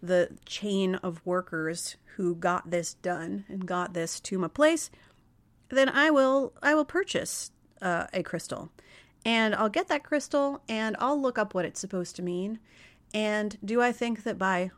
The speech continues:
holding it in my hand, it's imparting magical properties to me? Probably not.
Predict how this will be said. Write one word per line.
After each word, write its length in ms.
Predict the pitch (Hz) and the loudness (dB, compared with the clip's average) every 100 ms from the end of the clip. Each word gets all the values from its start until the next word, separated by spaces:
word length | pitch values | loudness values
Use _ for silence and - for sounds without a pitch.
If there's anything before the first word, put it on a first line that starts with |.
| _ _ | _ _
holding 400 | - 214 208 208 | -4 0 0 0
it 80 | - | -2
in 60 | |
my 140 | 196 190 | -2 0
hand, 460 | 180 185 196 214 - | 0 0 0 -2 -6
it's 180 | 185 | -8
imparting 520 | - 190 - 175 185 180 | -4 -4 -2 -2 -2 -2
magical 380 | 175 175 190 | -2 -4 -8
properties 560 | 175 175 165 190 214 214 | -6 -6 -6 -6 -8 -8
to 80 | - | -6
me? 220 | 247 254 - _ _ _ _ _ _ _ _ _ _ | -4 -4 -6 _ _ _ _ _ _ _ _ _ _
Probably 500 | - 180 170 160 175 | -2 0 0 -2 -6
not. 360 | 170 165 196 | -4 -4 -4